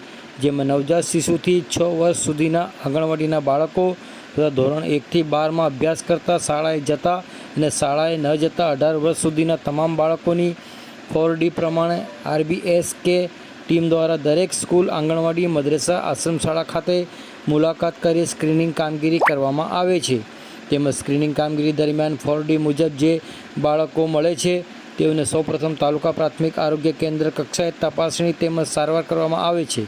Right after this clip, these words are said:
અને જો વધુ સારવારની જરૂર જ હોય તો તેવા બાળકોને જિલ્લા પંચાયત આરોગ્ય શાખા દ્વારા નિયત નમૂનામાં સંદર્ભ કાર્ડ સાથે મંજૂરી આપી રાજ્ય કક્ષાએ સ્પેશિયાલિસ્ટ હોસ્પિટલમાં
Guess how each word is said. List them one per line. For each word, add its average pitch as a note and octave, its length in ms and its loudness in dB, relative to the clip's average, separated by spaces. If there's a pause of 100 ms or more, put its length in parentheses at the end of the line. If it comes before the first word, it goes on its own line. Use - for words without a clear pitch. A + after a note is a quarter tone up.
(400)
અને C#3+ 200 2
જો C#3+ 120 4
વધુ C#3 220 0
સારવારની D#3 500 0
જરૂર D#3 200 2
જ C#3+ 80 0 (420)
હોય E3 200 4
તો F3 180 0
તેવા D#3 280 2
બાળકોને D3 580 2
જિલ્લા D3+ 400 2
પંચાયત D#3+ 460 -2
આરોગ્ય D#3+ 440 0
શાખા D#3 380 -2
દ્વારા E3+ 320 2 (380)
નિયત D#3 300 2
નમૂનામાં E3 520 0
સંદર્ભ D#3 680 -2 (420)
કાર્ડ D3 240 0
સાથે F3+ 340 -2 (140)
મંજૂરી D#3 520 2
આપી E3+ 300 0
રાજ્ય D3+ 320 0
કક્ષાએ F3 500 -2 (240)
સ્પેશિયાલિસ્ટ E3+ 720 -2
હોસ્પિટલમાં E3+ 760 0